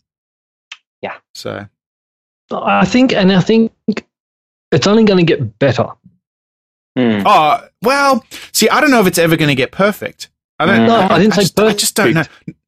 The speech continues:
Speaker 2: No, no, no, I know, but I, I don't know how much better
Speaker 1: But
Speaker 2: it
Speaker 1: how
Speaker 2: can
Speaker 1: much
Speaker 2: get, you know what I
Speaker 1: can
Speaker 2: mean?
Speaker 1: it be? Yeah, that's my, that's my
Speaker 2: Yeah.
Speaker 1: query as well. It's already well and truly in that uncanny valley where it just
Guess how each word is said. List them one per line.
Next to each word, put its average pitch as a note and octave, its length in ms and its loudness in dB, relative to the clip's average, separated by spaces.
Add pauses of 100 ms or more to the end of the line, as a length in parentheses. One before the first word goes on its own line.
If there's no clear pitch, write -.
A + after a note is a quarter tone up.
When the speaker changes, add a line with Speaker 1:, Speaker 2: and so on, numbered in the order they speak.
(160)
Speaker 2:
No, F#3 100 2
no, F#3+ 60 2
no, F3+ 60 2
I E3+ 140 2
know, F3 140 4
but D3 100 2
I, D3 440 -2
I D3+ 40 -2
don't F3+ 100 2
know F3 80 2
how D#3 140 0
much C#3+ 200 -2
better C#3 200 2
Speaker 1:
But F3+ 120 2
Speaker 2:
it E3+ 60 4
Speaker 1:
how G3+ 100 4
Speaker 2:
can A#3+ 100 4
Speaker 1:
much - 100 0
Speaker 2:
get, B2 100 -6
you B2+ 60 -2
know - 80 2
what C#3+ 80 0
I - 40 0
Speaker 1:
can C#3+ 80 2
Speaker 2:
mean? G#3 260 0
Speaker 1:
it D#3 160 2
be? G#2 140 2
Yeah, D3+ 280 4
that's - 240 0
my, E3 200 2 (120)
that's E3+ 360 -2
my D3+ 120 2
Speaker 2:
Yeah. C3+ 160 0
Speaker 1:
query C3 180 4
as A#2 80 2
well. C#3+ 240 2
It's C3+ 140 -6
already G3 320 4
well C#3 360 4
and C3 140 4
truly C3 300 2
in A2+ 80 2
that A#2 240 0
uncanny C3 420 0
valley A2+ 340 2
where A2 140 4
it A2 120 -2
just - 280 -2